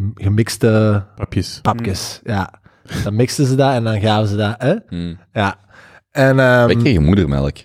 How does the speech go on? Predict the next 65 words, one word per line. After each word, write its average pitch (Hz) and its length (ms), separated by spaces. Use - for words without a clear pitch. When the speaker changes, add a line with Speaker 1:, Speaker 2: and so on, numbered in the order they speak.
Speaker 4:
Maar - 120
Speaker 1:
ja. - 140
Speaker 4:
dat - 100
is, 196 60
dat 95 100
is - 60
nog 104 100
van 85 180
daarvoor. 73 440
Speaker 1:
Nee, 156 140
nee, 175 100
nee, 165 100
nee, 123 240
maar 90 360
zij 95 340
ook, 107 140
zij 98 180
krijgt 98 240
ook 107 80
zeker 110 240
moedermelk. 95 520
Maar 107 300
de 117 80
eerste 117 260
zoveel 113 140
maanden 110 200
is 107 60
het - 100
alleen 110 260
moedermelk 165 480
en 101 120
dan 101 200
vanaf 98 200
een 98 80
half 95 220
jaar, 101 220
denk 101 120
ik, 98 60
krijg 98 220
je 98 60
zo 92 80
wat 92 120
vaste 90 260
voeding. 85 380
Speaker 4:
Mm. 71 140
Speaker 1:
En 113 120
dat 113 100
was 117 100
altijd 113 240
die 98 100
potjes, - 580
hè? - 160
Dat 101 120
je 101 80
zo, 101 320
is - 100
ook 104 100
nog - 140
wel 92 140
lekker, 90 260
Speaker 2:
Dat - 80
is - 60
Speaker 1:
blijkbaar. 90 260
Speaker 2:
lekker, 87 260
ja. 98 60